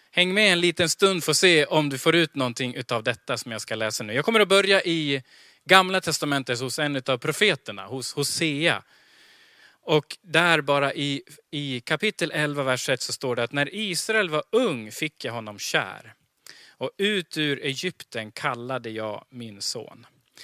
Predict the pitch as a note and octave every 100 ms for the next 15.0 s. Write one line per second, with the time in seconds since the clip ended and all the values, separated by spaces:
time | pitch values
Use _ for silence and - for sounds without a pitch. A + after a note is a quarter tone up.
0 | - - - A#3 A3+ A3 C4+ - - A#3
1 | A3+ E3 D#3 E3+ C#3 A#2+ - F#3 D3+ -
2 | - - - E3 D#3 F#3+ A3 D#3 B2+ A#2+
3 | - E3 E3+ A2+ G2+ - C3+ C3 C#3 D3+
4 | C3+ B2 - C3 A2+ - _ D#3+ E3 B2
5 | B2 A#2 A2+ A#2 A2 - - G#2+ - E3
6 | G#3+ G3+ B3+ B3+ A3 F#3 - - - -
7 | E3 D#3 D3 D3 C#3 D3 D3+ C#3+ C3 D#3+
8 | D3+ D#3+ F#3+ A3+ C4 - - - - D#3
9 | D#3 B2+ C#3 C3+ - E3+ D#3 E3+ - G3
10 | F3 F3+ F3 E3 D3 C#3+ C3+ G3 - G3
11 | F#3 E3+ - F3+ F#3+ D#3+ C#3 B2+ A#2+ G#2+
12 | - - - - B2 C3 F#3 F#3 E3+ D#3
13 | - - E3 D#3 D3+ E3 F3 E3+ E3+ D#3+
14 | D3+ C3 E3 D#3+ _ - D#3+ D#3 E3